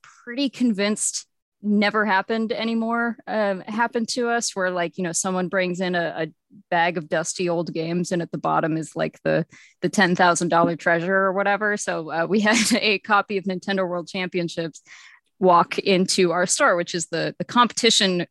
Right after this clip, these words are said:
cartridge for the Nintendo World Championship, um, uh, like, series of, of competitions.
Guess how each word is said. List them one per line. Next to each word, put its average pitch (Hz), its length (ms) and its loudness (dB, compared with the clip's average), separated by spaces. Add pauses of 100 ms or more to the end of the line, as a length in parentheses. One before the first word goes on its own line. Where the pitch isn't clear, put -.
cartridge 165 680 0
for 151 320 2
the 156 220 0
Nintendo 160 400 0
World 151 220 -4
Championship, 151 560 -4 (260)
um, 165 400 -6 (680)
uh, 143 280 4
like, 151 200 0
series 156 560 2
of, 151 420 -4 (160)
of 143 480 -4 (320)
competitions. 160 880 2